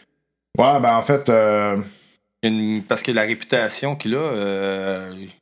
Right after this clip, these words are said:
Speaker 2: dans les, euh,
Speaker 1: Ouais, mais, euh, il y avait comme une erreur. En fait, euh, il, il m'a pris, euh,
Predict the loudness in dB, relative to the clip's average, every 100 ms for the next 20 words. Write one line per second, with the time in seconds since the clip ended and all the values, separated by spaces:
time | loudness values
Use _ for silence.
0 | _ -4 -4 -2 -2 -2 0 2 4 2
1 | -2 -2 0 2 2 2 2 2 2 2
2 | 2 0 0 -2 -6 -18 _ _ _ _
3 | _ _ _ _ _ 0 2 2 2 4
4 | 2 4 2 0 -4 -16 -20 _ _ -4
5 | -2 0 0 2 2 2 0 -2 -6 -2
6 | 0 0 0 0 2 4 2 0